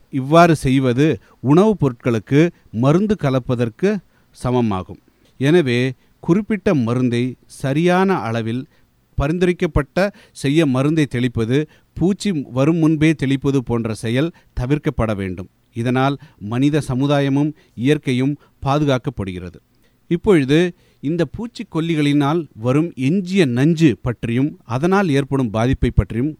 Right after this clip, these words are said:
சிறிது பார்ப்போம். பூச்சிக்கொல்லிகளின் எஞ்சிய நஞ்சு என்பது விவசாய பொருட்களிலோ உணவுப் பொருட்களிலோ அல்லது சுற்றுச்சூழலிலோ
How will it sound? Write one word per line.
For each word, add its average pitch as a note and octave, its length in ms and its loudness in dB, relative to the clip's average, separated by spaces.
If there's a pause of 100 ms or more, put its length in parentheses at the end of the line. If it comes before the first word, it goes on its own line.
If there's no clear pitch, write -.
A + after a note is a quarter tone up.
(140)
சிறிது B2 380 -2
பார்ப்போம். F#2+ 460 -10 (520)
பூச்சிக்கொல்லிகளின் F#3 840 2
எஞ்சிய D#3+ 380 0
நஞ்சு C#3 420 2
என்பது A2+ 420 -2 (360)
விவசாய D3 520 -2
பொருட்களிலோ A#2 640 -2 (460)
உணவுப் F3 400 2
பொருட்களிலோ A2+ 600 -2 (120)
அல்லது B2 320 -2
சுற்றுச்சூழலிலோ D#3+ 960 2